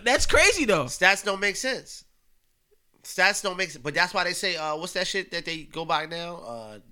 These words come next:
Speaker 2: when they talk about numbers or whatever, what's it called?
Speaker 1: Uh,
Speaker 2: Not log-, not logistic. What's it
Speaker 1: Nah,
Speaker 2: called?
Speaker 1: yeah, yeah,
Speaker 2: Uh,
Speaker 1: yeah.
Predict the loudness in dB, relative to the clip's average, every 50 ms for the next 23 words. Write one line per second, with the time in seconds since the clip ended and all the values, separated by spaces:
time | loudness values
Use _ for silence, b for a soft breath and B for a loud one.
0 | -20 _ b b b b b b b b b b b b b b b _ _ _
1 | -14 -12 -12 -8 -8 -8 -6 -4 -4 -4 -4 -4 -6 -6 -4 -4 -6 -6 -6 -6
2 | -8 -10 -12 -12 -12 -10 -8 -8 -10 -10 -10 -14 -14 -14 -14 -14 -14 -12 -12 -12
3 | -12 -10 -8 -6 -4 -2 0 0 -2 -2 -4 -6 -8 -10 -12 B B B B B
4 | B B B B B -20 -20 _ -10 -8 -8 -8 -8 -10 -14 -14 -18 -18 -18 -16
5 | -14 -14 -14 -14 -14 -16 -16 -14 -14 -14 -14 -14 -14 -14 -12 -12 -10 -10 -6 -6
6 | -4 -4 -2 -4 -4 -6 -6 -6 -6 -6 -6 -8 -8 -8 -8 -8 -10 -10